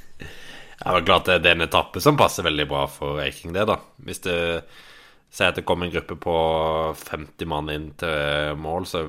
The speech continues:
vil jeg forvente at Eiking er der om han kjører, kjører fullt. Så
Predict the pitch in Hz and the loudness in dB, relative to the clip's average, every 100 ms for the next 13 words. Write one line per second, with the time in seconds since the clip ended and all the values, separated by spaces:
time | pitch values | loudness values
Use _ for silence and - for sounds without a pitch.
0 | 71 - - 80 90 90 82 85 78 104 | -10 -18 -18 -10 -6 -4 -4 -6 -4 -2
1 | 85 78 - 80 78 76 78 76 73 76 | -2 -4 -6 -6 -4 -4 -4 -4 -4 -4
2 | 73 - 78 71 71 69 69 - - _ | -6 -6 -6 -4 -2 -4 -6 -12 -20 _
3 | - - - - - 87 76 - 95 - | -20 -20 -18 -14 -6 -4 -4 -4 -6 -8
4 | - - - - - 85 | -14 -20 -20 -20 -10 -6